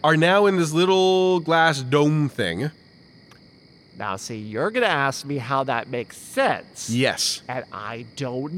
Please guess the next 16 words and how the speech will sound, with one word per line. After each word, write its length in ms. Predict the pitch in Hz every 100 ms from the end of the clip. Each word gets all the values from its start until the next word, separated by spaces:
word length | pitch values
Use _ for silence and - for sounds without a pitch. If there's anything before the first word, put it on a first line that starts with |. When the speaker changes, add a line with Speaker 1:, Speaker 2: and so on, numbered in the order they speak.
| 220
Speaker 2:
know 320 | 302 285 208
that. 580 | 143 143 90 85 - - - - -
But 220 | 143 131 135
what 240 | 131 127
I 200 | 113 131
do 480 | 131 - 330 370 311
know 500 | 226 190 180 180 170 - -
is 200 | 160 160
what's 380 | 156 165 160 -
in 120 | 165
front 320 | - 170 160 147
of 140 | 135
me 120 | 147
right 360 | 135 127 131 131 143
now. 500 | 139 113 92 - - - - -
So 420 | - - 123 110